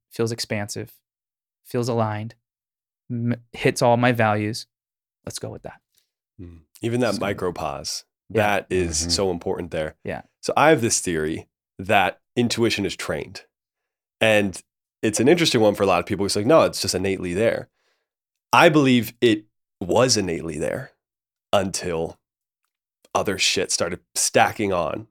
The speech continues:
Speaker 2: you know, like, even what some people call gut feeling is
Speaker 1: Mm-hmm.
Speaker 2: fear. It's like, "Oh no, shouldn't do that. I felt off." It's like, check in with that maybe.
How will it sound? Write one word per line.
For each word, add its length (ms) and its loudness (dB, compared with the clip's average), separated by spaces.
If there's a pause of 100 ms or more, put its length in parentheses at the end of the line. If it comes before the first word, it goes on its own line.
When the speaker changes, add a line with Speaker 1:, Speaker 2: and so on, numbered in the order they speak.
Speaker 2:
you 100 -2
know, 140 2
like, 140 2
even 260 2
what 120 4
some 140 2
people 180 0
call 280 6
gut 240 0
feeling 320 -2
is 280 -2
Speaker 1:
Mm-hmm. 140 -4
Speaker 2:
fear. 300 0 (640)
It's 100 -4
like, 100 -2
"Oh 140 8
no, 380 4 (340)
shouldn't 220 2
do 80 4
that. 120 6
I 60 4
felt 360 2
off." 360 -2 (520)
It's 200 -6
like, 160 -4 (1400)
check 240 0
in 100 4
with 140 2
that 180 -4
maybe. 380 -6